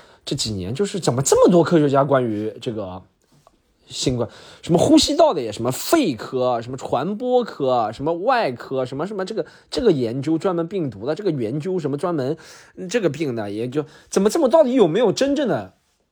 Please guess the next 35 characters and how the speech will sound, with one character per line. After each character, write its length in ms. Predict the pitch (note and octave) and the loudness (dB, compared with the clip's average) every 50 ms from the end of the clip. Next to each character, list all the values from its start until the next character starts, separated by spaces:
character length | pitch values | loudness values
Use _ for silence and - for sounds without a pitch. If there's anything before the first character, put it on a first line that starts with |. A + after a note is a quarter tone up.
| _ _ _ | _ _ _
研 240 | - C#3+ B2+ A#2 B2+ | -10 -8 -6 -4 -2
究 100 | B2+ C#3 | -2 -2
这 120 | A#2+ C3 | -2 -2
个 40 | A#2+ | -4
主 140 | - - A#2 | -4 -6 -6
攻？ 160 | G#2+ D3 E3 | -4 -2 0
没 140 | D#3 D#3 - | 4 4 6
有， 100 | B3 E3+ | 6 4
我 240 | F#2 F#2+ A2+ B2 B2+ | 4 0 -4 -4 0
觉 80 | D#3 | 0
得 80 | A3 C4 | 0 2
每， 240 | A#3 F#3 D3 - - _ | 2 2 0 0 -4 _
因 160 | - G3 C4+ | -6 0 2
为 100 | D#4 C4+ | 2 2
这 100 | - C#4 | 2 2
个 120 | B3 B3 A3+ | 0 2 2
病 120 | B3+ B3 | 2 -2
也 60 | F3 B2+ | -2 -2
是 100 | B2 E3+ | -2 -2
新 220 | - - A#3 B3 B3 | -4 -2 -2 -4 -2
出 100 | - F#3 | 0 0
来， 80 | B2+ | 0
我 140 | A2+ A2 A2+ | 0 -2 -4
没 180 | A#2+ B2+ D#3 A#3+ | -6 -4 -4 -4
有 80 | B3+ | -4
怪 260 | D3 - B3+ B3+ D#3 A#2+ | -4 -4 -2 -4 -4 -4
科 120 | - A#2+ | -6 -10
学 160 | G#2+ G2 F#2+ | -12 -12 -12
家， 80 | F#2+ F#2+ | -14 -14
我 60 | A2 | -10
觉 60 | B2 F3 | -8 -6
得 60 | G#3 | -4
每 240 | F#3 D3+ B2 A2+ A#2 | -2 -2 -2 -4 0
个 120 | D3+ A3+ | 0 0
人， 360 | F#3 B2 G#2 F#2+ G2+ C3 D#3+ | 0 0 -4 -6 -10 -12 -14